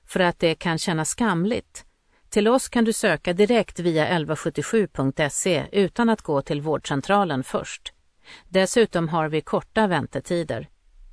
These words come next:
Det är viktigt att inte vänta för länge med att söka vård eftersom tvångssyndrom kan bli värre om det inte behandlas.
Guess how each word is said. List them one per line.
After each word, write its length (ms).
Det 80
är 60
viktigt 480
att 160
inte 260
vänta 420
för 160
länge 380
med 180
att 80
söka 440
vård 400
eftersom 640
tvångssyndrom 880
kan 220
bli 200
värre 400
om 180
det 60
inte 260
behandlas. 760